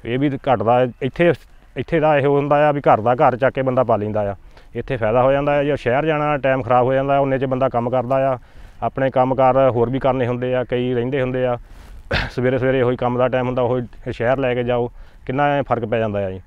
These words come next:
ਇਸ ਕਰਕੇ ਡੇਅਰੀ ਦਾ ਕੰਮ ਵੀ ਇੱਦਾਂ ਹੀ ਆ ਵੀ ਜੇ ਥੋੜ੍ਹਾ ਥੋੜ੍ਹਾ ਆ ਨਾਲ ਤਾਂ ਚੱਲੀ ਜਾਂਦਾ, ਤਾਂ ਉਸਦਾ ਗੁਜ਼ਾਰਾ ਚੱਲੀ ਜਾਂਦਾ ਆ। ਜਿੱਦਾਂ ਦਸ ਪਸ਼ੂ ਆ, ਦਸ ਏਕੜ ਪੈਲੀ ਆ, ਉਹਦਾ ਕਰਕੇ ਕੰਮ ਥੋੜ੍ਹਾ ਥੋੜ੍ਹਾ ਜਿੱਦਾਂ ਚੱਲੀ ਜਾਂਦਾ, ਘਰ ਦਾ ਗੁਜ਼ਾਰਾ ਦੁੱਧ ਦੇ ਸਿਰ ਤੋਂ ਚੱਲੀ ਜਾਂਦਾ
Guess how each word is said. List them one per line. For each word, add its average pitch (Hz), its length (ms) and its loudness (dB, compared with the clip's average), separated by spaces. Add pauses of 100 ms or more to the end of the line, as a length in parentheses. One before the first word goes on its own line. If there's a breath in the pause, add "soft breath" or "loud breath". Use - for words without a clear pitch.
(520 soft breath)
ਇਸ 127 140 -6
ਕਰਕੇ 135 540 -2
ਡੇਅਰੀ 127 280 2
ਦਾ 147 120 0
ਕੰਮ 131 220 -2
ਵੀ 131 160 -2
ਇੱਦਾਂ 123 200 -2
ਹੀ 131 120 -2
ਆ 139 80 -2
ਵੀ 139 120 -2
ਜੇ 131 140 -2
ਥੋੜ੍ਹਾ 127 240 0
ਥੋੜ੍ਹਾ 135 300 2
ਆ - 20 2
ਨਾਲ 123 340 2
ਤਾਂ 127 100 -2
ਚੱਲੀ 120 280 -2
ਜਾਂਦਾ, 127 300 2
ਤਾਂ 123 80 0
ਉਸਦਾ 123 240 0
ਗੁਜ਼ਾਰਾ 120 300 0
ਚੱਲੀ 110 260 -2
ਜਾਂਦਾ 127 300 0
ਆ। 131 60 0
ਜਿੱਦਾਂ 120 200 -2
ਦਸ 117 260 -2
ਪਸ਼ੂ 117 320 -2
ਆ, 120 140 2
ਦਸ 117 260 0
ਏਕੜ 120 240 -4
ਪੈਲੀ 117 340 -4
ਆ, 120 120 0
ਉਹਦਾ 131 300 -2
ਕਰਕੇ 123 440 -2 (320 soft breath)
ਕੰਮ 117 200 0
ਥੋੜ੍ਹਾ 123 220 2
ਥੋੜ੍ਹਾ 127 300 4 (300)
ਜਿੱਦਾਂ 120 240 0
ਚੱਲੀ 117 240 -2
ਜਾਂਦਾ, 120 200 0
ਘਰ 127 140 4
ਦਾ 110 160 2
ਗੁਜ਼ਾਰਾ 120 320 2
ਦੁੱਧ 104 180 -4
ਦੇ 127 100 -2
ਸਿਰ 127 100 -2
ਤੋਂ 127 160 -4
ਚੱਲੀ 120 220 -4
ਜਾਂਦਾ 120 220 -2